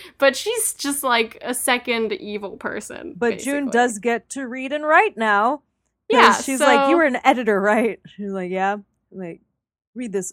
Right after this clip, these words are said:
Speaker 2: over."
Speaker 1: I was just thinking after she said that, that all of the political dudes are gonna be like, "Damn, Fred got smart all of a sudden."
Speaker 2: <laughs>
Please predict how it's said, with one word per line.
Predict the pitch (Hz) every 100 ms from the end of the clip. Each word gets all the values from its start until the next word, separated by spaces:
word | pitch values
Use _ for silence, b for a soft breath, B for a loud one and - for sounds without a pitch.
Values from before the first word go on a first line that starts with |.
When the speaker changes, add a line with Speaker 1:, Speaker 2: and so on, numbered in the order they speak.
| -
Speaker 2:
over." | - - - _ _ -
Speaker 1:
I | 262
was | 302 302
just | 339 -
thinking | 240 233 233 220 208
after | 202 202 226
she | 226
said | 226 208 196
that, | 202 202 202 -
that | 196 180 - _
all | 208 202
of | 208 208
the | 214 202 190 - _ _ -
political | 226 202 202 226
dudes | 220 226 233
are |
gonna | 226 247
be | 269
like, | 277 262
"Damn, | - 359 427
Fred | - 294
got | 370 403
smart | - 233 269 330
all | 214
of | 208
a |
sudden." | 226 - 302 - -
Speaker 2:
<laughs> | -